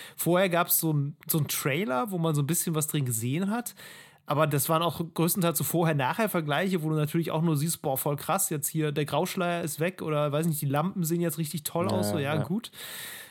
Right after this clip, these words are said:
Speaker 1: Ähm, aber so diese ganzen, wie du schon sagst, diese atmosphärischen Probleme, die siehst du ja erst im Gesamtkonzept. Und das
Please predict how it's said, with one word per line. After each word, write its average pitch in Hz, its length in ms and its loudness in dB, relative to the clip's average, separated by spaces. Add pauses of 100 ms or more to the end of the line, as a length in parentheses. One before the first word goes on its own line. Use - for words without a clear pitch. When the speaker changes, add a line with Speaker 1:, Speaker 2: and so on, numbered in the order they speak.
(120)
Speaker 1:
Ähm, 165 200 4
aber 160 200 4
so 151 100 4
diese 151 240 4
ganzen, 160 560 2 (240)
wie 160 100 0
du 156 120 4
schon 156 120 2
sagst, 185 220 2
diese 160 140 0
atmosphärischen 180 760 0
Probleme, 180 460 2
die 151 160 2
siehst 160 300 0
du 180 40 2
ja 160 120 4
erst 160 240 0
im 156 80 0
Gesamtkonzept. 135 920 -2 (680)
Und 151 360 4 (720)
das - 440 0